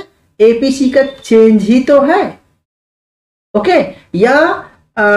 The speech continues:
delta सी, delta Y, और इसी को slope बोलते हैं, तो इसको हम ऐसे बना सकते हैं, देखो ऐसे, तो ये हो गया delta सी और,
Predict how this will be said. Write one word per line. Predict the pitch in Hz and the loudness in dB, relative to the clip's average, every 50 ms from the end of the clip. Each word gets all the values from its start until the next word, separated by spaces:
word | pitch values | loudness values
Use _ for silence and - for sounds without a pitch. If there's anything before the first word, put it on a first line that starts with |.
| 202 202 202 | 0 0 2
delta | 208 214 220 208 - 254 254 | 2 0 0 0 -2 -4 -4
सी, | 254 262 254 254 | -2 -2 -2 0
delta | 220 233 233 233 226 233 240 | 2 2 2 2 2 0 0
Y, | 233 226 240 262 269 | 0 0 0 -2 -4
और | - - 240 262 254 - | -2 -2 -2 -2 -2 -2
इसी | 240 - - 294 277 | -4 -2 0 0 0
को | 277 311 | 0 0
slope | 302 - - 262 254 269 285 285 277 254 | -4 -4 -2 0 2 4 4 2 2 2
बोलते | 220 202 190 170 180 214 | 2 2 2 0 0 -2
हैं, | 214 208 | -2 -2
तो | 226 247 - - | -2 -6 -4 -4
इसको | 220 214 - - 277 | -6 -4 -2 -2 0
हम | 269 269 254 | 0 0 0
ऐसे | 220 214 208 - 240 226 | -2 -2 -2 -2 -2 0
बना | 214 196 180 180 | 0 0 -2 -2
सकते | 180 165 165 - | -2 -4 -4 -2
हैं, | 175 170 | -2 -2
देखो | 175 185 202 - | -2 -4 -6 -4
ऐसे, | 175 165 165 - - 139 | -4 -4 -4 -4 -6 -8
तो | 131 131 - _ _ _ _ _ - 170 | -8 -8 -14 _ _ _ _ _ -2 2
ये | 170 196 | 2 2
हो | 196 196 196 | 2 2 2
गया | 202 196 | 2 2
delta | 190 180 180 170 170 175 175 | 2 2 0 0 0 0 -2
सी | 170 - - - 254 294 330 - 151 - | -4 -4 -6 -2 0 0 0 0 -2 -4
और, | - 165 165 | -4 -2 -2